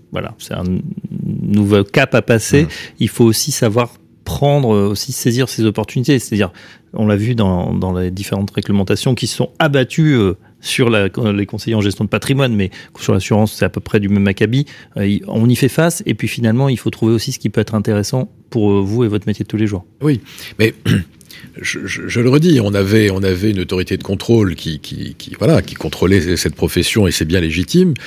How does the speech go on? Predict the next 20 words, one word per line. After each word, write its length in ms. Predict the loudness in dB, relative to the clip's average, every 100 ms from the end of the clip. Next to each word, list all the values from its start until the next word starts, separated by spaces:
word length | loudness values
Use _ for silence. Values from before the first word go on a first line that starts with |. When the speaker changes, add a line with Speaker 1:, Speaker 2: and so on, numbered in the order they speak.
| -16 -18 -6
Speaker 3:
Une 80 | 0
profession 480 | 2 2 2 2 2
qui 140 | 0
est 20 |
soumise 380 | 0 2 4 4
à 80 | 2
des 100 | 2
réglementations 800 | 0 0 0 0 -2 0 0 0
qui 220 | -2 -4
ne 100 | -2
cessent 320 | 2 2 2
de 100 | -2
s'alourdir, 680 | -4 -2 0 0 2 2 -2 -14 -6
comme 140 | -4 -2
partout, 460 | -2 0 0 -2 -4
c'est 140 | -8
pas 80 | -8
très 200 | -6 -4
original. 540 | -2 0 2 4 2 0 -12 -20 -20 -20 -20 -8
Euh, 320 | -2 0 -2